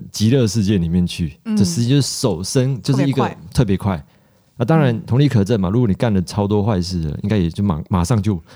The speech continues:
Speaker 1: 噗，就下去了，这样子。那一般来讲，反正他讲说就是八小时，所以这八小时时间是，呃，就是
Speaker 2: 在清算吗？
Speaker 1: 不是清算，就是我们意识慢慢地离开身体。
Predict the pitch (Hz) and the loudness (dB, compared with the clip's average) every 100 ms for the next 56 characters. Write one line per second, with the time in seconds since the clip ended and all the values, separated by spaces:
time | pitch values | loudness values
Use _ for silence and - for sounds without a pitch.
0 | - _ - - 120 90 101 95 87 - | -20 _ -12 -4 -4 -2 -4 0 -2 -2
1 | 85 76 69 _ 65 - - 95 76 - | -4 -6 -10 _ -8 -4 -2 -2 -2 -12
2 | - _ - - 190 202 202 160 139 131 | -20 _ -20 -6 -2 0 2 2 2 0
3 | 101 92 131 151 160 107 101 113 117 117 | -2 0 2 4 4 2 2 2 2 0
4 | 127 90 73 - 120 131 131 139 143 117 | -2 -2 -6 -8 -4 -2 0 0 2 2
5 | 90 87 80 92 87 101 101 107 92 - | 0 -4 -4 -4 0 0 0 0 -2 -6
6 | - _ _ _ - 87 85 85 85 104 | -20 _ _ _ -4 0 2 0 0 0
7 | 104 92 87 233 214 - 226 214 254 226 | 2 2 2 -2 -8 -8 -6 -4 -6 -6
8 | 175 170 185 - - 123 143 - 120 117 | -6 -10 -14 -16 -2 0 2 0 0 0
9 | 110 143 113 95 - - 143 107 - 120 | 0 0 2 0 -2 -2 -2 0 -2 0
10 | 92 85 _ _ - 101 104 90 80 82 | 0 -2 _ _ -4 0 2 2 0 -2
11 | 87 92 - 85 87 - | -2 -4 -2 -4 -4 -10